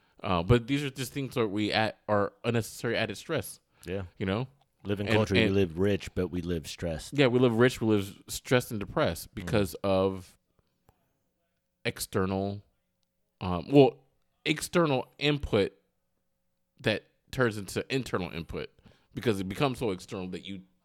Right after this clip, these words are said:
Speaker 1: you internally
Speaker 2: Yeah.
Speaker 1: create it, like,
Speaker 2: It
Speaker 1: it,
Speaker 2: becomes
Speaker 1: it
Speaker 2: your reality.
Speaker 1: Yeah, it festers and
Speaker 2: You're
Speaker 1: grows
Speaker 2: looking
Speaker 1: like
Speaker 2: at
Speaker 1: a
Speaker 2: everything. You're like, "Yo, I w-, I wanna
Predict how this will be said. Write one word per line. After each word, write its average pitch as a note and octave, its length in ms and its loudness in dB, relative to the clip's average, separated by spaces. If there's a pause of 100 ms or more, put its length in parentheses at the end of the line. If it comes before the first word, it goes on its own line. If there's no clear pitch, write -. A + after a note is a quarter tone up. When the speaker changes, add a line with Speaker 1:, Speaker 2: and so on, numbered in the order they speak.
(240)
Speaker 1:
you A2 120 -6
internally F#2+ 720 -6 (520)
Speaker 2:
Yeah. B2+ 220 -2 (100)
Speaker 1:
create A#2 300 -4
it, F#2+ 200 -8
like, F#2 260 -6
Speaker 2:
It F#2+ 80 -4
Speaker 1:
it, F#2+ 200 -2
Speaker 2:
becomes G#2+ 220 2
Speaker 1:
it - 20 2
Speaker 2:
your G2+ 120 4
reality. F#2 580 0
Speaker 1:
Yeah, G#2 280 -2
it F2+ 80 -12
festers A2 580 -4
and F2+ 220 -6
Speaker 2:
You're F2 120 -2
Speaker 1:
grows F#2+ 100 0
Speaker 2:
looking G2+ 240 2
Speaker 1:
like F2+ 100 2
Speaker 2:
at F2 120 0
Speaker 1:
a - 20 2
Speaker 2:
everything. F2 360 -2
You're F2 120 -4
like, D#2+ 120 -4
"Yo, F#2 120 2
I F2 60 4
w-, E2+ 180 0
I D#2 100 -8
wanna D2 280 -8